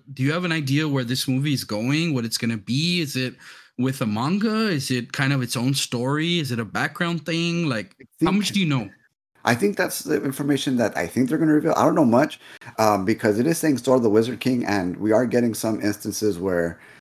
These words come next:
Speaker 2: um, especially with Julius, Julius, you know, hadn't popped out until after the whole war with, you know, the Spade King and stuff like that. Um, kind of where the, kind of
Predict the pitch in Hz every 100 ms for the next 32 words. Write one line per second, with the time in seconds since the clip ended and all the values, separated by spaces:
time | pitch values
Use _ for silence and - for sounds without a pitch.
0 | _ _ _ - 92 87 80 78 80 _
1 | _ - - 135 151 120 - 107 82 76
2 | - - - 98 120 131 - - _ _
3 | - 110 90 80 - 117 120 98 104 104
4 | 95 92 90 - 98 95 - 123 113 90
5 | 92 - - - 98 98 - 101 87 92
6 | 85 101 95 87 92 92 87 87 82 90
7 | 82 82 85 - 95 - 87 82 80 82
8 | 80 - - - - - _ - - 78
9 | 78 139 165 147 135 117 101 - - 139
10 | 143